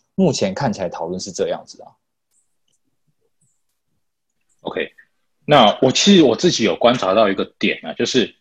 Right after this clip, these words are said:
Speaker 2: 你刚刚魏德有讲到嘛，它有一个赎回跟生产，它有一个赎回的机制嘛，对不对？那赎回是，呃，可能七十几趴，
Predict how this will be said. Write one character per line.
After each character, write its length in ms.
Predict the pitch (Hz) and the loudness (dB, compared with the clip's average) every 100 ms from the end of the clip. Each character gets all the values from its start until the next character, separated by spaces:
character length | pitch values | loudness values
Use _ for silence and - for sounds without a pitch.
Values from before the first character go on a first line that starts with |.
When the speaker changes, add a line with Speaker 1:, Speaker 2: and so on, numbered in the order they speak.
| _ _ | _ _
Speaker 2:
你 100 | 113 | -2
刚 200 | 107 131 | 2 2
刚 80 | 143 | 6
魏 100 | 143 | 4
德 80 | 101 | 6
有 120 | 95 | 2
讲 220 | 104 76 - | 0 -6 -2
到 160 | 98 | -2
嘛， 80 | 76 - | -2 -2
它 100 | 120 | 0
有 180 | 127 90 | 0 -2
一 80 | |
个 300 | 92 98 82 | -4 -4 -4
赎 360 | 78 - 98 101 | -8 -8 -4 -2
回 300 | - 87 82 | 0 -2 -2
跟 400 | - 98 92 101 | 0 -2 -2 -8
生 260 | - 95 101 | -8 -4 -4
产， 120 | - - | -4 0
它 80 | |
有 80 | 117 | 2
一 40 | 101 | 2
个 80 | |
赎 300 | 101 - 90 | 0 -2 -4
回 100 | 92 | -4
的 100 | 80 | -6
机 200 | 80 - | -6 -8
制 240 | 82 95 82 | -8 -10 -12
嘛， 60 | - | -14
对 100 | 80 | -16
不 60 | |
对？ 220 | 78 - - - - | -10 -10 -10 -20 0
那 80 | 135 | 2
赎 260 | - 120 | 4 6
回 300 | 131 110 92 90 - - | 6 6 4 -2 -10 -6
是， 420 | - 117 92 - _ _ _ _ | 0 2 0 -8 _ _ _ _
呃， 460 | - 90 87 82 80 _ - | -4 -2 0 -4 -10 _ -14
可 120 | 92 | -8
能 120 | 90 | -4
七 140 | - 131 | -2 -2
十 60 | |
几 120 | 117 | -4
趴， 340 | 87 104 104 | 0 2 2